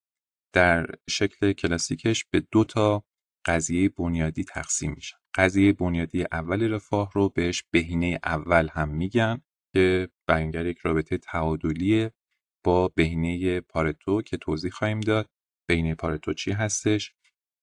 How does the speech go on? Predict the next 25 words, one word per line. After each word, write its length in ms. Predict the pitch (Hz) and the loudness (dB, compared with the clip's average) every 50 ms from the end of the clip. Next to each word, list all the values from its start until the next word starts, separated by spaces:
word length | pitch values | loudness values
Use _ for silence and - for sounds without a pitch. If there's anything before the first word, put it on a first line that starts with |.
| _ - | _ -8
نشون 420 | 80 82 85 85 - - - 104 | -6 -4 -4 -4 -4 -4 -4 -4
می‌ده 260 | 107 110 104 107 104 | -4 -2 -2 -2 -2
که 240 | 101 - - 107 104 | -2 -2 -4 -4 -2
ما 440 | 101 101 95 95 98 104 107 110 - _ _ _ _ _ - | 0 0 2 2 2 2 0 -2 -4 _ _ _ _ _ 2
به 80 | 92 | 4
یک 140 | 92 95 - | 6 6 4
شرایطی 600 | - - - 87 85 82 85 85 95 101 - - 127 | 2 0 0 0 2 2 2 2 2 0 2 4 6
می‌رسیم 720 | 123 120 117 120 120 - - - 120 117 117 117 120 - _ _ _ _ _ _ - | 6 8 8 6 4 4 0 0 0 0 0 0 -4 -6 _ _ _ _ _ _ 0
که 360 | - 98 95 98 101 104 104 - - | 4 4 6 6 4 2 -2 -4 -6
رفاه 600 | 78 80 87 90 87 - - 101 98 98 98 - | -4 -2 0 0 -2 0 2 2 2 2 2 0
بین 320 | - 98 95 92 87 85 82 | 0 2 2 2 2 0 -2
مصرف 460 | 85 85 82 80 - - 85 82 - | -2 -2 -4 -4 -4 -4 -4 -6 -6
کننده 520 | _ - 85 82 80 80 80 80 85 85 | _ -6 -4 -2 -2 -2 -4 -4 -4 -4
و 280 | 82 85 80 80 78 78 - | -2 0 0 0 0 -2 -6
تولید 260 | _ - 87 82 82 | _ -6 -6 -6 -6
کننده 760 | - _ 87 85 82 80 80 80 82 85 90 95 104 120 123 - _ _ _ _ _ _ - | -6 _ -6 -4 -2 -2 -2 -2 0 0 0 0 0 -2 -4 -8 _ _ _ _ _ _ -2
به 100 | 87 82 | -2 0
یک 240 | 85 95 98 - - | 2 0 0 -2 -2
حالت 420 | - 85 85 85 85 92 - - | -4 -2 0 0 -2 -2 -4 -8
تعادلی 920 | - - - - 82 - - 85 85 82 80 90 85 82 80 87 92 98 101 | -12 -10 -10 -8 -4 -4 -2 0 -2 0 0 0 0 2 2 0 0 0 0
و 320 | 101 101 98 98 101 101 - _ _ _ _ _ _ - | 2 2 2 4 2 0 -2 _ _ _ _ _ _ -2
باثبات 920 | 87 147 165 - - - - 87 82 82 90 90 90 87 - - - - - _ | 2 2 4 4 2 0 0 -2 2 4 4 4 4 2 0 -6 -8 -10 -8 _
میل 260 | - 87 85 85 85 | -4 -2 0 0 -2
خواهد 440 | 80 - - - - - 82 - - | -4 -6 -8 -10 -8 -8 -10 -14 -12
کرد. 260 | _ - 85 - - | _ -14 -14 -14 -16